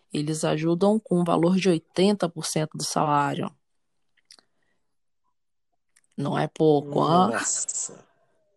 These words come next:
Speaker 2: Mas a
Speaker 1: Pois
Speaker 2: Alemanha é
Speaker 1: é,
Speaker 2: um
Speaker 1: e é
Speaker 2: país
Speaker 1: rica, né?
Speaker 2: pequeno
Speaker 1: A
Speaker 2: também,
Speaker 1: Alemanha
Speaker 2: né?
Speaker 1: é muito rica no confronto da Itália.
Speaker 2: É.
Speaker 1: Então, o problema é próprio,
Speaker 2: Uhum.
Speaker 1: é esse, porque é muita gente que, que você vai ver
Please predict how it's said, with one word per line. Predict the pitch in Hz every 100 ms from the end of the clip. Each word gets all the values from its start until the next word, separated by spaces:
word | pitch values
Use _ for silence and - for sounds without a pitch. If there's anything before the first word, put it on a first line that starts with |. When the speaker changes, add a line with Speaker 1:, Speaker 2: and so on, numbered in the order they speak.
| _ _ _ _ _
Speaker 2:
Mas | 330
a | 339
Speaker 1:
Pois |
Speaker 2:
Alemanha | 277 240 214
é |
Speaker 1:
é, | 202
Speaker 2:
um |
Speaker 1:
e | - 196
é |
Speaker 2:
país |
Speaker 1:
rica, | 254 196 190 - 160
né? | 190 226 226
Speaker 2:
pequeno | 196 180 175
Speaker 1:
A |
Speaker 2:
também, | 170 190
Speaker 1:
Alemanha | 196
Speaker 2:
né? | 196 220 147
Speaker 1:
é |
muito | 143 156 165 151
rica | 151 143 143
no | 135
confronto | - 143 - 139 -
da | 135
Itália. | 143 139 - - 139 - _ - - - - - - -
Speaker 2:
É. |
Speaker 1:
Então, | 131 147 - 151 139 139 151 170 180 180 175 170 151 - 185
o | - _ _ -
problema | 151 135 143 175
é |
próprio, | 185 143 147 170 180
Speaker 2:
Uhum. | 175 165 156 147 139 165
Speaker 1:
é | 135
esse, | 135 156 156 - 185 - _
porque | - 135 - _ 135 135 135 135 135 -
é | -
muita | 139 151 151 151
gente | 139 170 180 - - - - - - _
que, | - 151 143 139 131 -
que | 139
você | 139 143 139
vai | 139 135 139
ver | 139 151 180 196 180